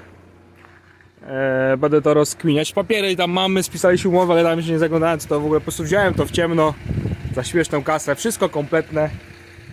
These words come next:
Lawetkę sobie wynająłem i tak mam jeszcze do przewiezienia jeszcze jeden dzisiaj temat, który może wam pokażę też na filmikach, jak będziecie chcieli,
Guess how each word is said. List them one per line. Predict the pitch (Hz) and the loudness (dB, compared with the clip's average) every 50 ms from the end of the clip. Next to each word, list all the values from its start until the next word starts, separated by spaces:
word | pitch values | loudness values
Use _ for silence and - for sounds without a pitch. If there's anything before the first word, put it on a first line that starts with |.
| - - - - - - | -20 -20 -20 -20 -14 -4
Lawetkę | 208 233 240 240 240 - - - 214 | -2 -2 0 2 0 -2 0 -2 -2
sobie | - 214 196 | 0 2 4
wynająłem | 196 190 185 180 185 185 190 185 180 | 4 6 6 6 6 4 4 4 4
i | 175 | 4
tak | 180 170 | 4 2
mam | 180 170 180 | 2 2 2
jeszcze | 180 170 - 180 | 2 0 -2 0
do | 165 170 | 0 0
przewiezienia | 160 - 185 170 165 170 165 165 165 165 160 160 156 | 0 2 0 2 2 2 2 2 2 2 4 4 4
jeszcze | 160 160 160 - - 170 160 | 2 2 0 0 2 4 4
jeden | 160 160 160 156 147 | 6 6 4 2 0
dzisiaj | - - 151 139 | -2 -4 -4 0
temat, | - 151 151 156 151 - | 0 0 2 2 0 -2
który | - - 160 151 151 | -2 -2 2 2 2
może | 151 156 160 160 165 165 165 160 143 156 165 151 | 2 4 4 6 6 6 6 4 4 2 2 2
wam | 139 143 143 143 147 135 - - - - - - - - - - - - - | 4 2 2 2 0 -4 -8 -12 -16 -16 -16 -16 -14 -14 -14 -12 -10 -6 -6
pokażę | 160 - - 160 160 156 151 160 170 175 202 214 - - - - - - - - - - - - - - - - | -4 0 2 2 2 2 4 4 4 4 4 2 0 -4 -6 -6 -4 -4 -6 -6 -8 -10 -14 -16 -16 -16 -6 0
też | 160 165 160 | 0 0 2
na | 165 170 160 | 2 0 -2
filmikach, | - 185 170 165 170 165 - 190 180 | -2 -2 -2 -2 -2 0 0 0 2
jak | 180 165 156 | 2 2 2
będziecie | 156 156 151 160 147 - 151 | 2 2 0 0 0 0 -2
chcieli, | - - - 185 180 208 240 240 | -2 0 0 0 2 2 0 0